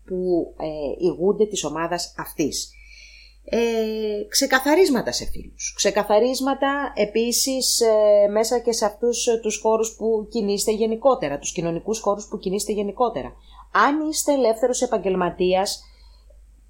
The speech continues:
καταφέρνετε να βάλετε μία σειρά στα οικονομικά σας, αλλά θα σας πω ότι και για το δικό σας δεκαήμερο, το κομμάτι των οικονομικών δεν είναι και το έτσι πιο θετικό για το δύο χιλιάδες είκοσι δύο.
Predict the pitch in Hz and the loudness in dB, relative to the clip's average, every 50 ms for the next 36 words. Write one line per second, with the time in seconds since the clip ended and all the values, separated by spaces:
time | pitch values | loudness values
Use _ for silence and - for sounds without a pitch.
0 | - - - - - 247 240 240 254 247 247 - 277 285 311 330 339 339 339 302 | -20 -20 -20 -4 2 2 4 4 4 2 2 4 4 6 6 4 2 2 2 2
1 | 262 247 220 190 180 226 254 285 339 349 320 254 - - - 175 156 151 135 - | 2 2 2 2 2 2 4 4 4 4 4 4 2 4 4 2 2 2 0 -4
2 | - - - - - 185 202 202 208 220 233 226 220 208 190 180 170 160 143 131 | -10 -20 -20 -8 -4 -2 0 2 4 4 4 6 6 4 4 4 0 -2 -4 -6
3 | - - - - - - - - - - 226 233 214 202 190 185 185 175 175 - | -10 -16 -20 -20 -10 -4 0 2 2 2 4 4 4 6 8 6 6 6 4 0
4 | - 160 160 151 - 160 156 151 147 147 139 - 151 143 - - - - 160 190 | -4 -4 -4 -4 -4 -4 -4 -4 -6 -8 -6 -4 -4 -4 -2 -4 -4 -4 -4 -4
5 | 220 - - - - - - - 165 180 185 185 175 - 170 - 165 156 - - | -4 -6 -8 -10 -16 -20 -6 0 2 4 4 4 4 2 0 -2 -2 -4 -4 0
6 | - 262 294 269 233 - 170 147 143 147 156 139 139 - - - 139 - 294 240 | 0 2 2 0 -2 -6 -4 -4 -2 -4 -4 -6 -8 0 2 2 2 4 2 -2
7 | - 170 - - 135 131 131 131 131 127 131 131 147 175 - - - - - - | -2 -4 -6 -6 -10 -12 -12 -12 -12 -12 -8 -6 -6 -6 -6 -10 -16 -20 -20 -4
8 | - 185 175 - 160 143 147 165 208 254 - 262 254 233 190 165 151 - 147 135 | -2 -2 0 0 -2 -2 0 0 0 0 -2 -2 -4 -2 -4 -4 -6 -6 -6 -6
9 | 135 131 131 123 - - 143 143 160 185 214 - - - - - - 165 139 135 | -6 -8 -10 -8 -4 -2 -2 -2 -2 -6 -8 -12 -16 -20 -16 -10 -10 -8 -6 0
10 | 156 226 269 285 277 254 226 208 185 165 156 147 151 147 147 151 147 147 147 151 | 4 4 4 4 4 2 2 0 0 -2 -4 -4 -6 -6 -6 -6 -6 -6 -6 -6
11 | 156 151 - - 151 143 135 - - - - - - - 185 170 160 - 170 165 | -4 -4 -4 -4 -4 -6 -8 -12 -16 -20 -16 -14 -2 0 0 0 2 -2 -6 -6
12 | - 147 - 165 156 147 147 143 147 143 143 156 151 139 - 139 139 151 147 135 | -6 -6 -2 -2 0 0 -2 -2 -4 -4 -2 -2 -2 -2 -4 -4 -4 -2 -2 -2
13 | 139 - - - - 143 - - 139 127 131 131 127 123 123 | -4 -4 -6 -6 -6 -6 -6 -4 -6 -8 -8 -10 -10 -12 -12